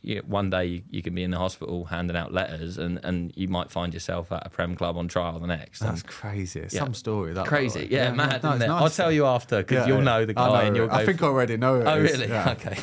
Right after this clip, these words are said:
Speaker 2: I'm guessing who it is. Anyway, right, we're gonna do our goalie or no goalie now.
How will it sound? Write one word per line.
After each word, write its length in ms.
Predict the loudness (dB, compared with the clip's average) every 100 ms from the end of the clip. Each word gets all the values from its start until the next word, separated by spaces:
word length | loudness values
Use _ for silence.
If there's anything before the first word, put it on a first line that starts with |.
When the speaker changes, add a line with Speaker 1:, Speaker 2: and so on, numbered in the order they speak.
| -10 -12 -12 -14 -20 _ -6
Speaker 2:
I'm 160 | -4
guessing 340 | 0 0 0 -4
who 80 | -4
it 80 |
is. 140 | -4 -8 -14 -12 0
Anyway, 240 | 4 6
right, 180 | 6 4
we're 120 | 4
gonna 120 | 4
do 140 | 4 4
our 140 | 4
goalie 260 | 4 4 6
or 60 | 4
no 160 | 4
goalie 340 | 4 2 2 2
now. 300 | 0 0